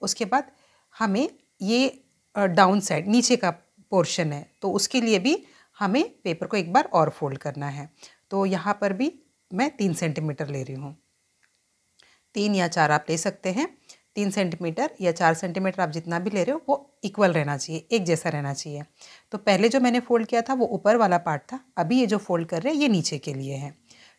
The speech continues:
तो अभी मैंने इसे इस तरीके से फोल्ड किया है। फोल्ड करने के बाद अब ये मेन है, इसको आप ध्यान से देखना।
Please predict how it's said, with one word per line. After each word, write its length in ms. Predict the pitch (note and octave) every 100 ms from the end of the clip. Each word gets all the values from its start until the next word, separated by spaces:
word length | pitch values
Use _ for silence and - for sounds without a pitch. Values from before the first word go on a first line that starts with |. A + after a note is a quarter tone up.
| -
तो 60 | G#3
अभी 440 | F#3 E3+ D#4+ - F3
मैंने 240 | F3 F3
इसे 180 | E3 F3+
इस 120 | -
तरीके 280 | F3+ - F3+
से 140 | A3
फोल्ड 340 | G#3+ A#3 D4+ D4
किया 220 | E3+ D3
है। 180 | D3+ D4+ - _ _ _ -
फोल्ड 180 | A#3 A3+
करने 240 | F#3+ E3
के 120 | D#3+ D#3+
बाद 280 | A3+ D4+ - _ _ _ _ _ _ _ _ _ _ _ _ _ _ -
अब 200 | D4 D#4 _ _ _ _ -
ये 400 | F#3 B3 C#4+ - -
मेन 300 | F#3+ F#3+ E3+
है, 80 | D#3+
इसको 260 | G#3+ - F#3
आप 60 |
ध्यान 260 | D#3+ D#3 C#3+
से 140 | C#3
देखना। 360 | D#3 C#3+ D3+